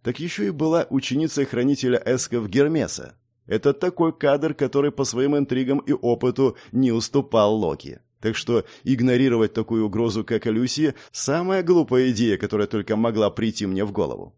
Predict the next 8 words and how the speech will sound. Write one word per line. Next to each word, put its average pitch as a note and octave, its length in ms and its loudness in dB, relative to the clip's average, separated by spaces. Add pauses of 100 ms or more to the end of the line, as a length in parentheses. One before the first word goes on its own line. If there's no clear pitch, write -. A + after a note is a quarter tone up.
(120)
Собственно, A2+ 580 -2 (140)
мои A#2+ 300 2
с G#2+ 100 0
Заком G#2 380 0
наблюдения G#2+ 580 0
только G2 380 -2
подтвердили A2+ 640 -2
подозрения. G2+ 680 -4